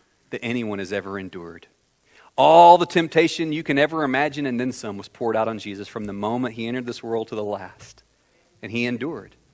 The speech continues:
He went through temptation alone.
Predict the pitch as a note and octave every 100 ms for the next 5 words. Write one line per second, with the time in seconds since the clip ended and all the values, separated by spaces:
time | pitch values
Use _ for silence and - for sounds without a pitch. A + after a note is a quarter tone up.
0 | _ _ _ _ _ _ _ _ - -
1 | F#3+ G#3 D#3 C#3+ B2 B2+ B2 - A2+ -
2 | A2 F#2+ - G#2+ G2 F#2 _ _ _ G#2
3 | F2+ F2 E2+